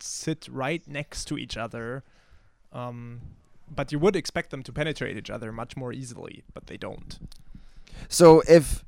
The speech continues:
Speaker 2: so all this tying back to you then, would you say that you want to create something that is more, more, has more of a draw in and is a little bit more palatable to more people? Is that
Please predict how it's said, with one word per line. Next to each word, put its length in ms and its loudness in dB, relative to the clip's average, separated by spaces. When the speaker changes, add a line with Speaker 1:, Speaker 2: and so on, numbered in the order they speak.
Speaker 2:
so 260 10
all 260 10
this 220 4
tying 420 6
back 300 4
to 140 -2
you 260 0
then, 380 -6
would 220 6
you 160 2
say 340 4
that 200 2
you 220 2
want 500 0
to 140 4
create 440 2
something 520 0
that 140 2
is 180 -4
more, 520 0
more, 220 6
has 260 4
more 200 6
of 80 2
a 60 0
draw 480 2
in 260 2
and 120 -4
is 120 -2
a 80 4
little 280 4
bit 240 -4
more 240 2
palatable 720 2
to 120 -8
more 300 -2
people? 580 -4
Is 160 4
that 340 6